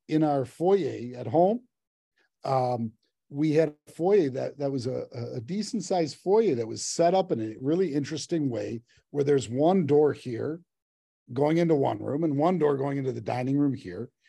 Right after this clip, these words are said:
And those doorways were perfect goals. Okay.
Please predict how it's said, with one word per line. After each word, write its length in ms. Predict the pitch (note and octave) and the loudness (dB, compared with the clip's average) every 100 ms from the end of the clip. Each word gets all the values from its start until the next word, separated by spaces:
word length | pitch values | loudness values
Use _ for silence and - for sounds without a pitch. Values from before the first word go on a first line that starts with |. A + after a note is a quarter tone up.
| _ _ - | _ _ -2
And 160 | D#3+ | 4
those 220 | F3 E3 | 4 4
doorways 680 | A2 D#3+ G3+ A#3 E3 C#3+ B2+ | 4 6 8 8 6 4 0
were 160 | B2 C3+ | -2 -2
perfect 640 | - - G#3+ G#3+ G#3+ E3+ | -4 -4 0 2 2 0
goals. 640 | C#3+ D#3+ D3 - - - - _ _ _ _ _ _ _ - | 6 8 8 2 -10 -20 -20 _ _ _ _ _ _ _ -14
Okay. 360 | A#2+ D3 D#3+ | -2 0 0